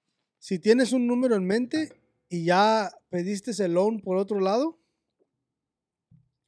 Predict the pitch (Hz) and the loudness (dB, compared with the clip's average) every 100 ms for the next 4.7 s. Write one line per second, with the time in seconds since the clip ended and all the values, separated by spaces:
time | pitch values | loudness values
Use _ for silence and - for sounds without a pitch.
0 | - _ - 185 180 165 233 240 185 220 | -20 _ -2 -2 -2 2 2 4 2 2
1 | 247 196 190 208 208 208 175 - 214 220 | 2 0 -2 -2 0 -2 -2 0 -2 0
2 | 190 185 185 190 160 175 - 175 175 175 | 0 0 -2 -4 -2 -4 -4 -4 -4 -2
3 | 185 160 143 - 156 143 139 135 139 135 | -2 -2 -6 -14 -12 -10 -8 -10 -14 -8
4 | 156 170 170 147 190 262 | -6 -4 -6 -4 -2 -2